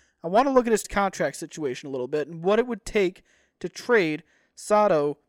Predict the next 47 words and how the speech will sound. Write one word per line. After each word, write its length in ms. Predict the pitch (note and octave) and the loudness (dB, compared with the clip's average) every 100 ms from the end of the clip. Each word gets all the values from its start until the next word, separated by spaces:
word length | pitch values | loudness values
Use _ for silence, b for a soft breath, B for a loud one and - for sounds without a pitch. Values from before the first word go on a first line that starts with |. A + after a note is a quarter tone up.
| - | -16
maybe 580 | E3+ F3+ B3+ D4 C4 | -10 0 2 2 2
to 80 | B3 | -2
the 80 | A#3+ | -4
Boston 340 | A3 A3 - | -2 -2 -4
Celtics. 460 | G#3+ A3 G3 C3+ - | -6 -2 -2 -4 -6
Brad 220 | G3 A3+ | -2 -2
Stevens 400 | - G3+ F#3 E3+ | -4 -8 -6 0
obviously 380 | E3+ E3+ - E3 | 0 0 -6 -6
took 200 | - E3 | -4 0
over 320 | D#3+ D#3+ D3+ b b b b _ | 2 2 -2 b b b b _
as 280 | G#3 F3+ E3+ | 4 6 4
president 440 | - F#3 F3 E3+ D#3+ | 0 0 0 0 0
of 40 | |
basketball 500 | E3 D#3 - E3 D#3 | 2 2 -2 -2 0
operations. 600 | D3 D3+ D3+ D#3 - D#3 | 0 0 -2 -6 -8 -8
Danny 280 | E3+ E3 D#3+ | -4 -4 -4
Ainge 280 | D#3 E3 D#3 | -8 -8 -10
retired. 420 | D3 - D#3+ C#3+ | -10 -6 -4 -4
I 60 | |
still 240 | C3+ - G#3+ | -6 -2 -2
think 160 | F3 | -2
that's 160 | D#3 - | -8 -10
a 60 | D#3+ | -4
great 240 | D#3+ C#3+ | 0 0
hire. 340 | D3+ D3+ C#3 - b b - | 0 -2 -2 -8 b b -4
I 100 | E3+ | -2
think 200 | F#3 E3 | -2 0
Brad 200 | E3 E3 | 0 0
Stevens 540 | - F3 D#3+ D3+ D3 b b - | -4 -4 -4 -8 -12 b b -6
as 100 | F3+ | -4
a 60 | D#3+ | -4
coach, 320 | - F#3 E3 | 2 2 2
he's 100 | D#3+ | -2
a 60 | |
great 260 | D#3 F#3 F3+ | 2 2 4
coach. 300 | - F3+ E3+ | 2 0 2
I, 160 | E3 b b b | 0 b b b
he's 120 | A3+ | -2
one 120 | B3 | 2
of 80 | A3+ | 4
those 180 | G#3 G3 | 6 6
I 40 | |
have 80 | F3 | 4
a 20 | |
soft 280 | C#3+ - E3+ | 2 0 0
spot 280 | - F#3 F3 | 2 2 2
for 340 | - F#3 F3+ | -2 -4 -4